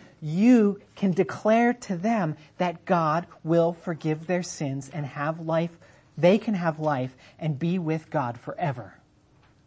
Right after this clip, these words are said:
Now, there is this idea floating around today pretty commonly. It's something like this. "Preach the gospel at all times.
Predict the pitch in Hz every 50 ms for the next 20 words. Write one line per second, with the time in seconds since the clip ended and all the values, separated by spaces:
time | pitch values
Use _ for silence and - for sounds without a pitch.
0 | _ _ _ _ _ _ _ _ _ _ _ _ _ _ _ _ _ _ _ _
1 | _ _ _ _ _ - 151 151 190 202 214 220 208 196 196 196 196 - 185 175
2 | 160 - 202 202 196 185 160 151 - - - - 175 175 175 180 185 180 170 165
3 | 160 156 151 151 143 - - - - 143 139 123 117 117 110 - _ _ _ _
4 | _ _ _ - - 156 147 143 - - - 160 156 151 143 135 120 110 104 98
5 | - _ _ _ _ _ _ _ _ _ _ _ _ _ _ _ _ _ _ _
6 | - - - - - - _ _ - 151 - - 214 202 - 202 190 185 170 -
7 | - 160 127 110 - - - - _ _ _ _ _ _ _ _ _ _ _ _
8 | _ _ _ _ _ - - 240 254 269 262 - - - 190 202 180 165 156 -
9 | - - 165 170 165 170 156 151 160 175 196 196 - - 180 170 147 123 113 110
10 | 139 - - - -